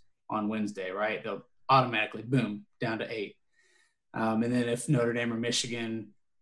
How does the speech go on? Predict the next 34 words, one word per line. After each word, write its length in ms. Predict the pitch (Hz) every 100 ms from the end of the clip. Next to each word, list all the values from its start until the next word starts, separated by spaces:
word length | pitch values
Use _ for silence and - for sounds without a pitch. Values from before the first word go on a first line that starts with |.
| -
or 180 | 117 117
anybody 360 | 120 113 117 107
just 220 | 117 -
outside 360 | 101 - 135
the 80 | 127
top 280 | 120 120 -
ten 440 | - 120 117 110 - -
hits 200 | 131 131
on 120 | 117
a 60 | 107
couple 260 | 120 -
guys, 520 | 110 110 113 113 110 -
then 280 | 117 110 113
boom, 220 | 113 104
Florida's 340 | 120 104 98 110
at 200 | 90 - -
nine. 340 | 110 92 - - _ -
So 220 | 123 113
just 260 | 117 - 120
the, 260 | 107 107 - _ _ -
the 60 | 131
way 140 | 135
the 80 | 123
numbers 340 | 131 120 113
work, 300 | 113 110 104 -
that's 160 | 110 -
probably 240 | 117 107
about 220 | 110 98
where 80 | 110
they're, 180 | 90 - -
where 140 | 120
they're 120 | 113 107
gonna 240 | 107 101
finish. 440 | 117 107 98 -